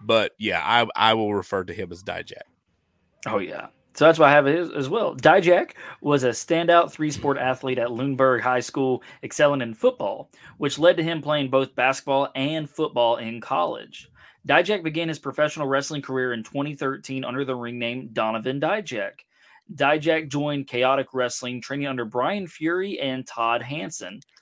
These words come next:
Speaker 2: Hansen being Ivar of the Viking Raiders. I thought that was an interesting fact.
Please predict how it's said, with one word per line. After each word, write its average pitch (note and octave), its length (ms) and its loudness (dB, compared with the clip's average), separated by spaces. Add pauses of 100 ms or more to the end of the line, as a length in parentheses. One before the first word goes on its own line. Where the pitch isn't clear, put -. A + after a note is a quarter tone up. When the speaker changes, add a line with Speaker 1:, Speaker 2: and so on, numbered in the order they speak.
(160)
Speaker 2:
Hansen D3+ 640 -6 (300)
being C3 340 -4
Ivar C3 460 2
of C3+ 160 -4
the E3+ 80 -4
Viking A#3+ 360 -4
Raiders. G#2+ 320 -2
I B2 60 -8
thought C3 160 -6
that C3 80 0
was C3 100 0
an C3+ 80 -8
interesting D3 340 -14
fact. - 380 -10